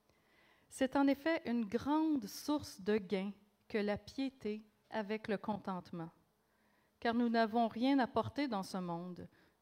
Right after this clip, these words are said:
et il est évident que nous n'en pouvons rien emporter. Si donc nous avons la nourriture et le vêtement,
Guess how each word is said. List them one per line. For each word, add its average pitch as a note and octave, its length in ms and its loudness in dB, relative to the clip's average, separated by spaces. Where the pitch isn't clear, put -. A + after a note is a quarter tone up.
et G#3 120 -2
il G3 100 -4
est G3+ 160 -2
évident G3 340 0
que A3+ 140 -4
nous G3 160 -2
n'en G3 160 0
pouvons G3 360 -4
rien G#3+ 360 -4
emporter. A3 580 -6
Si - 240 -6
donc C#4 360 2
nous G#3 260 -2
avons G3+ 180 2
la G#3+ 160 0
nourriture A#3+ 560 0
et A3 80 0
le G3 140 0
vêtement, G3 560 -4